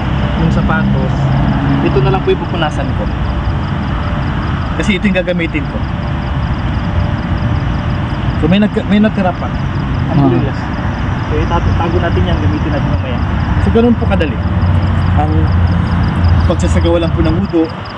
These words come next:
Speaker 1: na konti lang. Kaya sa ating mapadpad,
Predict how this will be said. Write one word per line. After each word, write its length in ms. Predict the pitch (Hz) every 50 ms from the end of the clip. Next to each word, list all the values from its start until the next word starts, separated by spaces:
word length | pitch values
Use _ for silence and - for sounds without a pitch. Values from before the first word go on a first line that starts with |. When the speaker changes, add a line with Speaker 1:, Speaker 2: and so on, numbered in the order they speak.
| -
Speaker 1:
na 80 | - - - 139
konti 240 | 151 151 - -
lang. 160 | - - - - - - - - - - - - - - - - - - - - -
Kaya 120 | - 180 180
sa 80 | - 139
ating 140 | 143 143 156
mapadpad, 480 | - 311 208 214 214 196 - 190 180